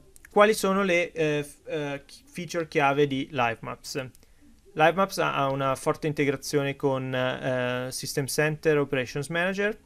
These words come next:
eh, ha delle, eh, dashboard, eh, altamente personalizzabili che, eh, possono essere adattate per,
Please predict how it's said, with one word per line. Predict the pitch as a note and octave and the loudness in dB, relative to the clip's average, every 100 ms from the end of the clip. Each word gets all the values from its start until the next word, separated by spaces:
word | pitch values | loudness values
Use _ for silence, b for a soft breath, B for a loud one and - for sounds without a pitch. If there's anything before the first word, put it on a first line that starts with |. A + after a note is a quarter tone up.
| b b b b b - | b b b b b 0
eh, | D3 C#3+ C#3 C3+ C3+ C3+ - - - | 4 6 6 6 2 0 -10 -20 0
ha | D#3 D3+ D3+ | 6 6 6
delle, | C#3 C#3 C3+ C3 - | 4 4 4 0 -2
eh, | C3+ C3 | -2 -2
dashboard, | A#2+ C3 C3 C3 - C3+ B2+ B2+ C3+ C3+ - | 0 4 4 2 -6 -6 -6 -6 -6 -6 -4
eh, | C3+ C3 B2+ | -4 -4 -4
altamente | - C3 B2 C3+ C3+ - | -4 -4 -2 -2 -2 -6
personalizzabili | C3 A#2+ C3+ B2 B2 A#2 C#3+ D3+ D#3 E3 A3+ - - b b b b | -6 -6 -4 -4 -4 -2 2 2 2 -4 -6 -12 -20 b b b b
che, | - D3 C#3 C#3 C#3 C3 B2+ B2 | 2 4 4 2 -2 0 0 -2
eh, | |
possono | A#2+ C3+ - C#3 C3 B2+ | -4 -6 -6 -6 -2 0
essere | B2+ - C3+ C3 | 0 -4 -2 0
adattate | B2 B2 - C3 B2 - C3 B2 - - | 0 -4 -4 -4 -4 -4 -6 -6 -16 -4
per, | C#3 C3+ B2+ - | 0 0 -2 -8